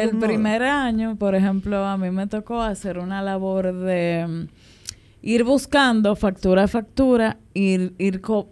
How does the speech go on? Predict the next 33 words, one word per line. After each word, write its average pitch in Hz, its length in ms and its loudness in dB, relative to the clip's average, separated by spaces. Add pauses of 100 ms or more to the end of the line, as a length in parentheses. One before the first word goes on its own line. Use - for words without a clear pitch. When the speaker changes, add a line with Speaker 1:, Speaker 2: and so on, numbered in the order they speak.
(340)
Speaker 2:
pidiendo 226 500 2
mis 226 180 -2
cartas 196 520 -2
de 170 140 -4
retención. 170 640 -4
Speaker 1:
Claro 190 300 0
que 208 100 -6
Speaker 2:
O 196 40 0
sea, 185 140 4
Speaker 1:
sí. 180 40 4
Speaker 2:
una 180 280 2
labor 202 480 4
de, 196 760 0
"Ey, 269 60 -4
por 220 180 -8
favor", 247 640 0
Speaker 1:
Un 247 60 0
Speaker 2:
no 214 60 0
sé - 60 0
Speaker 1:
trabajo 311 180 2
Speaker 2:
qué. 359 60 4
Speaker 1:
de 359 60 2
hormiguita 262 720 0
que 220 100 4
Speaker 2:
Ya 220 100 8
Speaker 1:
hay 247 60 6
que 277 80 6
hacer 277 160 2
Speaker 2:
después 277 160 6
Speaker 1:
ahí. 214 60 0
Speaker 2:
que 254 120 4
eso 247 240 2
pasó, 190 580 2